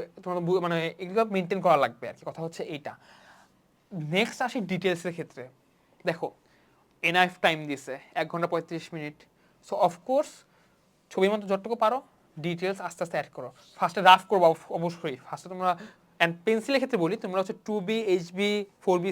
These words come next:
সিক্স বি সবই নিতে পারবা। এখানে কোনো বাইন্ডিংস নাই, শেডিং তোমরা ইচ্ছে মতো করতে পারবা। But আমি প্রিফার করি এইচ বি দিয়ে তোমরা রাফ করো, টু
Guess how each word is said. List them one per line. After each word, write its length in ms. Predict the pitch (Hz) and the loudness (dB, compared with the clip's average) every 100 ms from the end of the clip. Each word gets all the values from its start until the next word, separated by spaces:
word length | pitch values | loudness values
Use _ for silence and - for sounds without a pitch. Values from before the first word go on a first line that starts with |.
| 190 | -2
সিক্স 120 | 175 | -4
বি 60 | 180 | 0
সবই 160 | 175 175 180 | 0 0 0
নিতে 120 | 190 | 2
পারবা। 180 | 185 185 233 - - | 2 2 -2 -6 -18
এখানে 140 | - 165 | -10 -6
কোনো 100 | 185 160 | 2 4
বাইন্ডিংস 400 | 156 160 175 175 165 | 4 4 -6 -6 -4
নাই, 120 | 180 339 _ _ _ _ _ _ - - | -4 -4 _ _ _ _ _ _ -16 -4
শেডিং 220 | 185 185 | -2 -2
তোমরা 140 | 185 190 196 | -4 -6 -6
ইচ্ছে 100 | 185 | -6
মতো 120 | 190 208 | -4 -4
করতে 140 | 208 190 | -4 -2
পারবা। 220 | 185 247 381 - - - 190 | 0 -2 -4 -12 -20 -2 2
But 120 | 220 214 | 2 0
আমি 100 | 185 190 | -4 -4
প্রিফার 200 | 196 208 208 | -6 -4 -4
করি 120 | 262 320 _ - | -4 -6 _ -2
এইচ 120 | 175 170 | 0 0
বি 60 | 185 190 | -6 -4
দিয়ে 100 | 214 | -2
তোমরা 140 | 208 196 | 2 6
রাফ 120 | 165 170 | 6 4
করো, 140 | 214 254 339 | 0 0 -2
টু 60 | _ | _